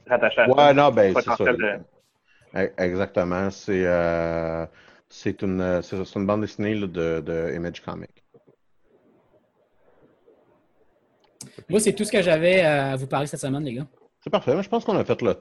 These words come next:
Speaker 2: tour. On est
Speaker 3: Ouais.
Speaker 2: proche de notre heure. Euh, je pense que on, ce serait pas déraisonnable de, euh, terminer ça, euh,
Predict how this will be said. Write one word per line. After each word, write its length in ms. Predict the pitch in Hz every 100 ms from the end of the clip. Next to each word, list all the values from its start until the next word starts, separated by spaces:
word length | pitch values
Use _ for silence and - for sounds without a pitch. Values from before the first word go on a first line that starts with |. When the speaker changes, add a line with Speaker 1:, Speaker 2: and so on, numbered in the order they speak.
| -
Speaker 2:
tour. 200 | 113 196
On 200 | 196 120
est 80 | 95
Speaker 3:
Ouais. 180 | 135 165
Speaker 2:
proche 160 | 208
de 80 | 101
notre 280 | 92 87 90
heure. 420 | 95 170 190 151 - 151 151 - 156 _ -
Euh, 400 | 87 85 85 87 - - - - - - 98 - -
je 60 | -
pense 240 | 87 85
que 100 | -
on, 420 | 82 82 82 80 80
ce 120 | 98
serait 160 | -
pas 120 | 101 101
déraisonnable 920 | 90 104 98 101 101 98 104 113 101
de, 80 | 95
euh, 560 | 95 101 87 80 80
terminer 440 | - 107 107 104 95
ça, 160 | - 110
euh, 380 | 107 104 92